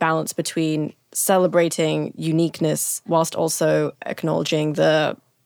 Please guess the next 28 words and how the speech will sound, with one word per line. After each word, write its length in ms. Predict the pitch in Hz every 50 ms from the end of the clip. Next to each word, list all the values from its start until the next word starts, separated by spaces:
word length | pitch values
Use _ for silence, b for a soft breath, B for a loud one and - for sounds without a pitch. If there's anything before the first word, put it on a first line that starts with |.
| _ _ _ - - -
globalness 760 | - 175 170 170 170 175 160 160 165 160 147 147 - - -
of 140 | - 185 180
the 60 | 165
world 200 | 160 160 156 160
we 80 | 160
now 180 | 156 160 156 156
live 220 | 160 160 160 -
in. 140 | - - -
I 40 | -
think 220 | - - 165 -
that's 220 | - - - - -
really 240 | 165 165 160 160 156
well 180 | 151 147 -
summed 300 | - - - 156 151 151
up 180 | 165 - - -
in 200 | - 160 160 156
that 200 | 151 147 - -
tapestry 520 | - - 165 165 - 170 - - - 156 147
design, 440 | 156 151 160 156 156 160 160 160
where 120 | 151 156 151
you 120 | 151 147
can 240 | 151 - - 156 156
look 200 | 147 - - -
and 180 | 156 156 151 - B B B B B B B
everything 400 | B 185 170 180 170 175 170 165
is 100 | 202 -
sort 160 | - 175 170
of 220 | 165 165 156 -